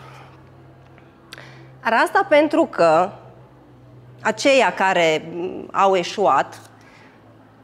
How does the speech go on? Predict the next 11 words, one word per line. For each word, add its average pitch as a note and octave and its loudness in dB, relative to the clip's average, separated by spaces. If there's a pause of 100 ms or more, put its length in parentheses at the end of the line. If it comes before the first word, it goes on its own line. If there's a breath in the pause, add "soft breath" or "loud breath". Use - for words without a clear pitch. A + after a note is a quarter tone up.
(160)
au B3+ 0
pornit D4 2
din D#4+ 2
start C4 -2 (1800)
pe C#4+ 0
premisa D4+ 0
greșită. A#3 -6 (680)
Nu D4+ 0
au C4+ 4
avut C#4 -4
abordarea A3+ 0